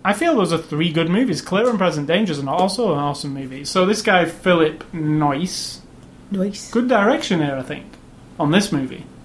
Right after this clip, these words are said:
Speaker 1: I mean,
Speaker 2: There's some good in the,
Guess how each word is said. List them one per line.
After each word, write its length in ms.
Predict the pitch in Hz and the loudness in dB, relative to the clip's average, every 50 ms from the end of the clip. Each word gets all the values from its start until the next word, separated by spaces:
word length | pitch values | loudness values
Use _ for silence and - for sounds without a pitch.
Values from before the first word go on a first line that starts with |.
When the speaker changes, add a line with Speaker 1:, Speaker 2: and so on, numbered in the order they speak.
| - - - - - - - - - - - - - | -20 -20 -20 -20 -20 -20 -20 -20 -20 -20 -20 -8 -2
Speaker 1:
I 40 | 180 | 0
mean, 340 | 180 185 185 185 180 - - - - - - - - - - - - - _ _ - _ - - | 2 2 2 2 0 -4 -8 -14 -20 -20 -20 -20 -20 -20 -20 -20 -20 -20 _ _ -20 _ -12 -8
Speaker 2:
There's 140 | - 262 - | -8 -6 -4
some 120 | 320 294 | -2 -2
good 300 | 262 320 311 311 240 - - - | 0 0 0 0 -2 -4 -6 -4
in 220 | 285 311 302 294 | -2 -2 0 0
the, 140 | 254 220 208 | 0 -2 -2